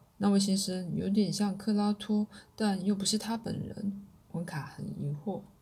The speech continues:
我们向文卡解释，克拉托做了改造手术，他听了立刻要求阿米也把他的双腿变得粗一点。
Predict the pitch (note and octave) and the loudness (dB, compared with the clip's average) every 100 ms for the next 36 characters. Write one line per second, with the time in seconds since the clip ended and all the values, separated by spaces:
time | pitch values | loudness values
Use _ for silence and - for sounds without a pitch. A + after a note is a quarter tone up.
0 | _ _ _ - - - _ _ _ _ | _ _ _ -20 -20 -20 _ _ _ _
1 | - D#3+ G#3 F#3+ F#3 F#3+ E3+ - - - | -6 -2 2 0 -2 -4 -6 -4 -4 -2
2 | - E3 D3 - - _ _ _ - F#3 | -2 -2 -4 -8 -20 _ _ _ 0 0
3 | F#3 F#3+ F#3 F#3 F#3+ F#3 E3+ D#3 - - | 0 0 0 -2 -4 -2 -2 -2 -4 2
4 | G#3+ G3 G3+ - - - - - - - | 4 4 0 -4 -6 -8 -10 -16 -20 -6
5 | F#3+ G3 G3 G3 - - G3+ G3 G3 F#3+ | -4 2 6 6 4 2 2 4 4 4
6 | G3 F3+ F3 G3 G3+ G3 - - - - | 2 0 0 4 6 6 0 -8 -16 -20
7 | - F#3+ G3 D#3+ F#3+ F3 - G3 G3 G3 | 0 2 2 2 0 0 4 6 6 4
8 | G#3+ F#3+ D#3+ - G#3+ G#3+ G3+ - | 4 4 2 2 4 4 0 -8